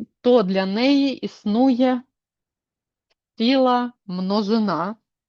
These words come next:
функцій, які є для неї первісними. Ну, по суті, невизначений інтеграл у нас полягає в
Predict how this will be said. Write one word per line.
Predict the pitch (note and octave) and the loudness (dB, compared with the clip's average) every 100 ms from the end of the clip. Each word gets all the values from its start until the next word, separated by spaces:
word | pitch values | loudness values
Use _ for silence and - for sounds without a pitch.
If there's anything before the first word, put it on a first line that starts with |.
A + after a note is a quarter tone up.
| _ _ _ - | _ _ _ -8
функцій, | A3+ C#4 - B3 | -6 -4 -6 -8
які | G3 F3 A3 A#3 | -6 -8 -4 -4
є | G3+ G#3+ | -2 -4
для | F#3 F3 | -4 -6
неї | E3+ G3+ G3+ | -4 -4 -4
первісними. | - F#3+ E3+ D#3 - F3 D#3+ D#3 - - | -2 -2 -2 -6 -14 -16 -14 -14 -12 0
Ну, | A#3+ | 0
по | - | 0
суті, | - A#3 - | -2 -2 -2
невизначений | F3+ F#3 G#3 F3+ F3+ - G3 | -4 -2 -2 -4 -6 -6 -4
інтеграл | G3+ G#3 B3+ D#4+ C4+ | -2 0 2 2 2
у | |
нас | G3+ B3 | 0 -4
полягає | - F3+ F#3+ G3+ C4 A#3+ | -6 -6 -2 0 2 0
в | F#3+ F3+ | -4 -8